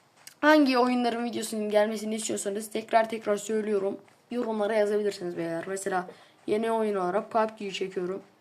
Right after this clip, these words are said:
pub G yeni oyun değil ama benim kanalımda yeni bir oyun olan pub G'yi çekiyorum. Başka ne isterseniz yorumlara yazın. pes olabilir. Yani anladınız mı?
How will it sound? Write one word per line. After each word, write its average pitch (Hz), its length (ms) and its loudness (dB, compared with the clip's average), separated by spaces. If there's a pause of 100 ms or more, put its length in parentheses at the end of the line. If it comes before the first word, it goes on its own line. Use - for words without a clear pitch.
(140)
pub 226 260 0
G 233 100 -4
yeni 240 200 2
oyun 233 240 0
değil 247 220 2
ama 339 180 4 (380)
benim 294 260 4
kanalımda 220 560 2
yeni 208 320 2
bir 196 180 0
oyun 196 280 4 (340)
olan 202 280 0 (120)
pub 214 260 0
G'yi 196 160 -6
çekiyorum. 190 480 -2 (760)
Başka 233 320 2
ne 240 140 0
isterseniz 202 600 -2
yorumlara 202 420 0
yazın. 185 340 0 (840)
pes 285 260 2
olabilir. 196 840 0 (260)
Yani 190 360 -2 (140)
anladınız 202 460 -4
mı? 196 120 -10